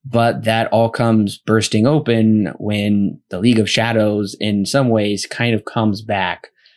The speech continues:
to really undo everything. And so really looking at that here, especially within the first act, I can see how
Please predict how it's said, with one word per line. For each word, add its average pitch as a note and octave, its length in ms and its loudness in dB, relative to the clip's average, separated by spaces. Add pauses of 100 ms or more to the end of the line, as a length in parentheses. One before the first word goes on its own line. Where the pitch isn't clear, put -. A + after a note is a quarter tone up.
(220)
to A2 220 4
really G#2+ 440 2
undo G#2+ 500 2
everything. F#2+ 800 -4 (420)
And G2 400 -2
so A#2+ 580 0
really F3+ 380 4
looking C3 380 2
at C3 140 -2
that A2 180 2
here, A#2 180 2
especially A2+ 360 0
within A2 220 2
the G2 60 -2
first G#2 300 -2
act, G2 340 -2
I A#2 120 2
can A#2+ 220 2
see C#3 400 2
how A2 480 0